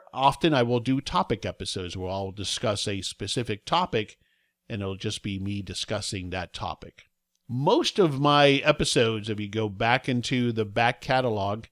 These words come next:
is what, what they call evergreen content. In other words, you can listen to an episode from two years ago, and I think that you'll still find that the information is relevant to helping you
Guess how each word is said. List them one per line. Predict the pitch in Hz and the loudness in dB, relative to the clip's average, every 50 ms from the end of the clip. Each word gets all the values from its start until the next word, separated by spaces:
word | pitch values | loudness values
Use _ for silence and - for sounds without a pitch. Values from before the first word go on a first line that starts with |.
| _ - | _ -2
is | 131 131 123 120 | 0 2 2 2
what, | 131 131 131 131 | 2 0 0 -2
what | 139 127 123 113 | -4 -4 -2 -2
they | 127 120 | -2 -4
call | 117 - 147 131 123 - | 0 2 2 2 2 2
evergreen | - 143 135 139 139 120 113 123 123 117 113 | 0 0 2 2 0 0 0 0 0 0 -2
content. | - - 131 113 107 98 - 98 90 90 | -2 0 0 0 0 -2 -6 -8 -8 -6
In | 101 107 | -4 -4
other | 117 117 120 | -2 -2 0
words, | 113 117 113 107 107 | 0 0 -2 -2 -2
you | 123 | -4
can | 127 143 123 | -2 -2 0
listen | 120 123 117 - - 113 | 0 0 -2 -2 -2 -2
to | - 117 113 | 0 0 2
an | 117 | 2
episode | 120 117 - - - 113 104 | 0 0 0 0 0 0 0
from | - 117 104 98 | 0 -2 -6 -4
two | - 139 123 | -2 -2 0
years | 110 104 123 156 160 131 | 0 2 2 2 2 0
ago, | 110 98 104 98 98 101 101 - _ _ _ _ _ _ _ _ _ - | -2 -4 -4 -4 -4 -4 -6 -8 _ _ _ _ _ _ _ _ _ -4
and | 123 120 | 0 0
I | 117 117 120 | 2 0 2
think | - 139 127 120 | 0 0 0 0
that | - 123 117 - | 0 -2 0 0
you'll | 123 113 | -2 -2
still | 104 - - 135 120 117 | -2 0 0 0 0 0
find | - - 170 185 160 127 120 113 107 - - _ _ _ _ _ _ | 0 2 2 4 4 2 2 0 -2 -6 -10 _ _ _ _ _ _
that | 113 110 - | -6 -4 -4
the | 107 113 | -2 -2
information | 117 113 - 120 110 110 110 - 113 107 | -2 -2 -2 -2 0 -2 -2 -2 -4 -4
is | 101 101 92 98 | -6 -6 -4 0
relevant | 110 151 180 165 127 117 110 104 104 - | 2 4 4 4 4 2 0 -2 -4 -4
to | - 104 | -4 -2
helping | 104 110 107 - 107 104 98 | -2 -2 -4 -4 -4 -4 -4
you | 98 101 101 101 101 | -2 -2 -2 -4 -4